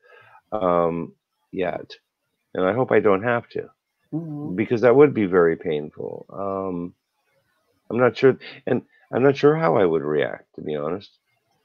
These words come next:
Speaker 2: It's scary. When my grandma was, you know, going through the stages of Alzheimer's, all the way to, I mean, they put their diapers on their head. I mean, they do the
Speaker 1: Mm-hmm.
Speaker 2: craziest things. It's like
Speaker 1: Mm-hmm.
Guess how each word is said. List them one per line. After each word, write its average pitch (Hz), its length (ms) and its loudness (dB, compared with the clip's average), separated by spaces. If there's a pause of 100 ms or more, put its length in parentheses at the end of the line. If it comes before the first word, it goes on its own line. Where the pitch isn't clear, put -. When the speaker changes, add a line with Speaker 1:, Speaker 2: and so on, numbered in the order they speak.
(580)
Speaker 2:
It's 208 200 0
scary. 220 500 -2 (140)
When 170 160 0
my 175 160 4
grandma 196 440 4
was, 156 180 0 (220)
you 175 140 0
know, 151 240 2
going 165 300 0
through 170 140 -10
the 160 80 -8
stages 160 440 -4
of 156 80 -10
Alzheimer's, 143 640 0 (100)
all 156 160 2
the 160 80 2
way 160 140 6
to, - 160 6
I 175 60 2
mean, 156 340 2 (580)
they 196 140 6
put 190 340 4 (680)
their 143 160 2
diapers 196 580 4
on 180 180 4
their 175 200 4
head. 170 340 6
I 165 140 6
mean, 165 180 2
they 175 120 0
do 180 140 0
the - 80 -2
Speaker 1:
Mm-hmm. 214 120 0
Speaker 2:
craziest 175 460 2
things. 185 260 0
It's - 280 -6
like 170 280 6
Speaker 1:
Mm-hmm. 87 320 -8